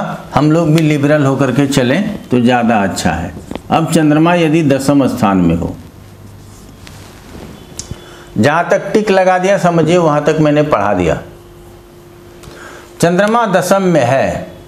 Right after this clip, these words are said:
तब कौन कौन दसम में है और किस किस स्थान को चंद्रमा का फल चाहिए?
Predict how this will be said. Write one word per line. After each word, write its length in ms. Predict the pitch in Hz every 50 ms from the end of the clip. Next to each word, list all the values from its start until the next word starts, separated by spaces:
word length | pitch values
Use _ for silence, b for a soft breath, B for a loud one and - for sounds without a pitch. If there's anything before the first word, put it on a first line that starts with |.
| - - - - - - - - - - - B B B B B B B B B -
तब 200 | - 147 151 147
कौन 280 | - 175 180 190 185 180
कौन 240 | 196 202 202 190
दसम 280 | 180 175 - - 185 185
में 180 | 196 196 190 180
है 100 | 180 190
और 300 | 196 196 185 165 - 165
किस 180 | 185 170 175
किस 240 | - 208 196 160 180
स्थान 420 | 180 143 - 170 165 165 170 170 165
को 100 | 180 175
चंद्रमा 480 | 180 170 160 156 156 156 160 165 165
का 160 | 160 - 170 160
फल 340 | - - - 147 151 143
चाहिए? 540 | 147 - 123 101 92 92 87 82 78 76 -